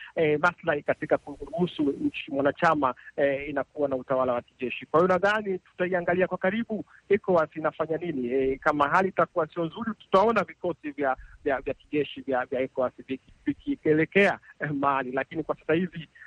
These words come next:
nadhani hawa waliokuwa madarakani, wanajeshi, wanaangalia haraka sana upepo. Upepo unasema kwamba lazima wahakikishe, o-, wana-, wanaleta utawala wa kiraia. Wameondokana na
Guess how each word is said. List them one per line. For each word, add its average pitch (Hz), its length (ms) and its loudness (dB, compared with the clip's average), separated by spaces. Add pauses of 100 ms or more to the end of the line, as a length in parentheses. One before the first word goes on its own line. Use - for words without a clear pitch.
nadhani 151 380 2
hawa 170 240 4
waliokuwa 156 640 -2
madarakani, 151 540 -2
wanajeshi, 151 460 -4
wanaangalia 139 640 0
haraka 147 360 0
sana 131 260 -4
upepo. 123 460 -4 (220)
Upepo 143 320 -4
unasema 127 480 -2
kwamba 123 320 0
lazima 131 420 2
wahakikishe, 127 560 -2 (340)
o-, 131 220 2 (100)
wana-, 143 380 4
wanaleta 147 460 4
utawala 135 280 0
wa 123 60 0
kiraia. 127 440 0
Wameondokana 135 760 2
na 131 200 -2